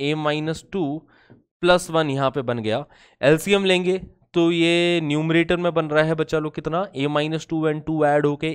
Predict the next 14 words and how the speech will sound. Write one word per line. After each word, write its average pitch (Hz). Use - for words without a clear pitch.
a 151
बन 147
जाएगा 139
a 139
upon 147
a 127
minus 135
two 190
greater 160
than 156
or 131
equal 120
to 113
zero। 107